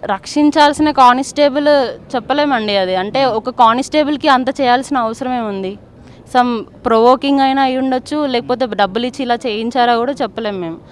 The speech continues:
అంటే సీబీఐ ఎంత తొందరగా ఇప్పుడు ఎవిడెన్స్ డిస్ట్రాయ్ అవ్వకముందే అక్కడ డిమాలిష్ చేస్తున్నా అన్నారు, some సెమినార్ రూమ్ కొత్త కన్‌స్ట్రక్షన్. అంటే ఇప్పుడు కన్‌స్ట్రక్షన్ ఎందుకు?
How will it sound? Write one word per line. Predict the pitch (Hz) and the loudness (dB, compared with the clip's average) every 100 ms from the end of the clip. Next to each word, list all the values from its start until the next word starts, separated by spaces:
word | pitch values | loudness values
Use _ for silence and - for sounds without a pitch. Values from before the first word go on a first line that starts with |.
| - - | -20 -12
అంటే | 214 214 311 | -4 -2 -2
సీబీఐ | - 247 240 226 285 302 | -2 -4 -2 -2 -2 0
ఎంత | 294 220 226 | 0 -2 -4
తొందరగా | 247 233 233 240 247 262 269 - | -4 -4 0 0 2 2 2 2
ఇప్పుడు | 233 233 220 | -4 -4 -2
ఎవిడెన్స్ | 202 220 262 285 208 | 0 0 0 0 -2
డిస్ట్రాయ్ | 220 - 247 233 | -4 -2 -2 0
అవ్వకముందే | 208 214 214 208 190 | 0 -2 -6 -4 -4
అక్కడ | 190 196 | -4 -4
డిమాలిష్ | 214 220 240 240 | -2 0 0 0
చేస్తున్నా | 220 208 - 214 | -4 -6 -6 -6
అన్నారు, | 202 185 180 | -4 -4 -4
some | 196 190 | -6 -4
సెమినార్ | 190 185 202 196 | -4 -4 -4 -4
రూమ్ | 196 196 | -6 -8
కొత్త | 190 185 | -8 -8
కన్‌స్ట్రక్షన్. | 202 190 185 196 180 | -4 -4 -6 -10 -8
అంటే | 254 285 | -6 -6
ఇప్పుడు | - 294 | -4 -2
కన్‌స్ట్రక్షన్ | 277 294 269 - 277 | 0 -2 -4 -8 -8
ఎందుకు? | 214 196 208 233 | -8 -8 -8 -8